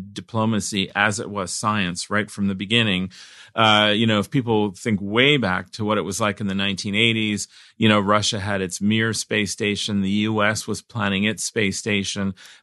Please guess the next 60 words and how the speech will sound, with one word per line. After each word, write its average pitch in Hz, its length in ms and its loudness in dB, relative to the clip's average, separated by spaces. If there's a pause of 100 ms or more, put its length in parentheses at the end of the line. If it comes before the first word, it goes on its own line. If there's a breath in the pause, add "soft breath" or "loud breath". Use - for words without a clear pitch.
But 117 220 4
with 113 180 -2
the 101 100 -6
fall 143 380 4
of 127 60 0
the 123 80 0
Berlin 120 560 -2
Wall, 117 300 6
with 104 180 -2
the 110 140 -10
end 123 200 2
of 117 80 0
the 117 80 -4
Soviet 110 440 0
Union, 107 640 0 (300 soft breath)
there 113 340 6
was 107 320 2
this, - 460 -2
uh, 98 640 0
uh, 98 220 -4
pivot 135 600 2
to 107 80 -6
say, 110 380 4 (240 soft breath)
you 123 100 2
know, 113 120 6
"Why 110 340 4
don't 120 200 2
we 110 120 2
do 101 240 -2
this 101 460 -4
all 104 280 2
together?" 98 680 0 (280 soft breath)
Uh, 101 260 4
it 110 200 -2
will 107 140 0
become 104 560 0
sort 107 320 0
of 92 280 0
the 107 200 0
ultimate 120 560 0
symbol 104 680 0
way 110 360 2
up 101 160 -2
there 104 240 0
in 98 80 -2
orbit, 101 420 0
a 90 80 -6
symbol 110 380 0
that 101 160 0
every, 113 240 0
anyone 117 320 0
in 107 80 0
the 101 80 -2
world 107 340 0
could 95 160 -8
see 104 320 0
as 95 140 0
it 95 100 -8
flies 104 420 -2
overhead, 98 600 -4